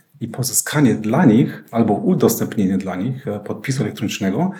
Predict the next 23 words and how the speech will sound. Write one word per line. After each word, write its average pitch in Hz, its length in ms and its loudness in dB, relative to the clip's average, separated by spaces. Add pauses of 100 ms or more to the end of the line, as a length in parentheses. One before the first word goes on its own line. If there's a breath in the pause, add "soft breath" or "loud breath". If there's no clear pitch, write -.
(240 loud breath)
który 107 420 4 (160)
w 101 80 -4
idealnym, 110 680 6
em, 98 580 -2 (500)
wypadku 113 500 -2
jest 104 200 -2
też 120 320 -8
mega 123 280 8
zintegrowany 104 500 0
z 95 420 -6
procesem 107 380 -6
sprzedaży, 110 680 -4 (480 loud breath)
no - 80 -2
bo 110 300 -2
sprzedaż, - 400 0
czy - 100 -4
to - 80 -6
jest - 340 -4
dokument, 117 500 4
czy - 140 -6
to 110 80 -8
jest 95 240 -6
towar, 117 300 0